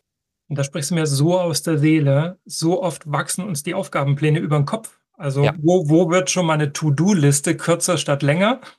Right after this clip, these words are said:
Speaker 1: Äh, meistens wird's immer mehr, wahrscheinlich auch, weil die Details dazu kommen. Äh, je größer das Projekt, desto komplexer wird das an, und unübersichtlicher. Und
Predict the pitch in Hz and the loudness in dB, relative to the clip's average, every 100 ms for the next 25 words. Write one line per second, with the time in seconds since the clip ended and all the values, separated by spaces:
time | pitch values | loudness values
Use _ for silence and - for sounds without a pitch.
0 | 143 - - - - 147 151 160 151 165 | -18 -16 -20 -20 -6 -4 -4 -2 -2 0
1 | 190 - 170 - _ _ 196 202 214 151 | -2 -2 -2 -4 _ _ -2 0 0 2
2 | 143 180 208 208 - _ _ - 143 135 | 2 2 2 0 -6 _ _ -14 -10 -8
3 | 160 160 151 147 139 139 - 185 175 180 | -4 -2 0 0 0 -2 -2 -2 -2 -4
4 | 151 - 175 - 165 165 151 104 _ _ | -4 -4 -6 -2 -2 -2 -4 -12 _ _
5 | - 147 147 143 143 165 185 190 160 - | -10 -8 -6 -8 -6 -2 0 0 -4 -6
6 | - 160 156 151 - 151 - 143 147 160 | -6 -4 -2 -4 -8 -8 -8 -4 -2 -2
7 | 185 196 160 160 180 165 147 - 170 147 | -2 -2 -2 -2 -2 0 -2 -4 -6 -6
8 | 185 190 190 156 143 143 175 151 196 175 | -4 -2 0 0 0 -2 -4 -2 0 0
9 | 143 | -2